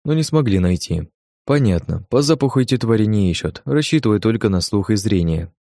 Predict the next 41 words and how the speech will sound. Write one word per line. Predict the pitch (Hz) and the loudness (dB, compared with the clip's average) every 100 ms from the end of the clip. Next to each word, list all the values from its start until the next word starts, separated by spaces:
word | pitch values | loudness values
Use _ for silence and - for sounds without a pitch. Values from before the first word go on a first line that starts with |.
| _ - | _ -2
Понятное | 156 160 127 127 | 2 2 2 2
дело, | 156 143 | 4 2
что | 110 - | 2 0
с | 101 | 0
запахом | 113 107 101 95 | 0 0 0 0
они | 92 104 | 2 2
не | 98 | 2
в | |
ладах, | 87 98 85 80 - | 0 0 -2 -6 -6
так | 90 85 | -4 -4
как | 85 | -2
сами | - 107 | 0 0
пахнут | 87 98 87 87 - | 0 -2 0 -2 -2
весьма | 90 92 | -2 -2
противно. | 82 - 95 - 90 147 135 _ _ - | -2 -2 -2 -4 -4 -4 -6 _ _ -2
Да | 90 | 0
и | 98 | 0
территория | 107 95 92 90 | 0 0 0 0
поиска | 85 - 113 - | 0 0 -2 0
у | 107 | 0
них | 104 - | 0 -2
сейчас | 98 101 - | -2 -2 -2
ограничена, | 92 98 95 90 - 82 - - | 0 0 0 0 -2 -4 -6 -6
так | 82 | -6
что | - | -2
можно | 87 101 98 | -2 0 -2
пока | - - | -2 -4
посидеть | 85 85 - 87 82 | -2 -4 -2 -2 -4
здесь. | 78 82 - - _ _ - | -2 -4 -4 -14 _ _ -4
Хотя, | 127 165 156 | -2 2 0
чего | - - 175 | 0 2 2
это | 95 90 | 2 0
я? | 80 127 - _ _ _ - | -2 -4 -12 _ _ _ -8
Смело | - 202 143 | 0 4 4
вышел | 117 143 117 | 4 2 2
из-за | 95 95 | 2 0
дерева | 82 98 98 90 | 2 2 2 0
с | - | -2
мечом | 90 - 117 | -2 0 0
в | |
руке. | 92 82 85 | 0 -2 -4